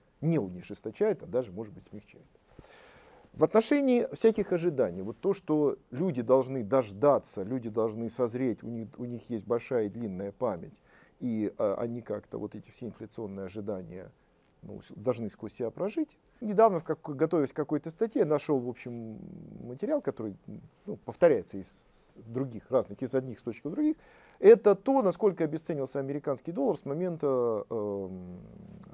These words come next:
установления Ф Р С, создания Ф Р С, тринадцатого года, ну, по сути, за сто лет.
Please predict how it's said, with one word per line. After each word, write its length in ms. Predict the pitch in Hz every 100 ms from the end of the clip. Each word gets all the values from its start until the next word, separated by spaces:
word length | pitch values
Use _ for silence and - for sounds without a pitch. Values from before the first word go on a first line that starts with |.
| - - - -
установления 580 | - - 127 135 151 120
Ф 140 | 104 120
Р 200 | 101 -
С, 100 | -
создания 340 | 117 120 117
Ф 120 | 92
Р 120 | - -
С, 20 |
тринадцатого 540 | - 131 113 - 95
года, 160 | - 147
ну, 80 | 269
по 120 | -
сути, 200 | - 123
за 100 | -
сто 180 | 92 104
лет. 140 | 87